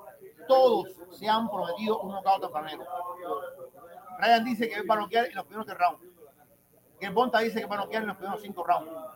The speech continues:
Todos se han prometido un knockout rápido. Yo creo que esta pelea en algún momento puede ser que ambos olviden sus planes de trabajo. Ambos tienen un plan.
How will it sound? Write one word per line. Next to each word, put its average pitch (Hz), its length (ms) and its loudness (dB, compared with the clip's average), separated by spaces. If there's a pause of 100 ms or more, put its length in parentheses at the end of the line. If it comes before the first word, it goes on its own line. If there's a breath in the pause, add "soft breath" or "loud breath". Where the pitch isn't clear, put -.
(440)
Todos 269 320 6
se 233 60 0
han 240 80 4
prometido 226 460 2 (380)
un 170 80 -12
knockout 226 460 8 (240)
rápido. 208 460 4 (760)
Yo 226 180 6
creo 247 200 4
que 240 80 0
esta 240 160 6
pelea 220 460 4
en 180 140 -6
algún 247 280 -4
momento 254 460 0
puede 214 240 -4
ser 233 260 2 (520 soft breath)
que 214 100 0
ambos 262 320 8
olviden 214 420 2
sus 208 140 -14
planes 220 280 0
de 180 60 -4
trabajo. 160 320 -2 (1160)
Ambos 269 360 6
tienen 277 220 2
un 277 120 0
plan. 247 320 6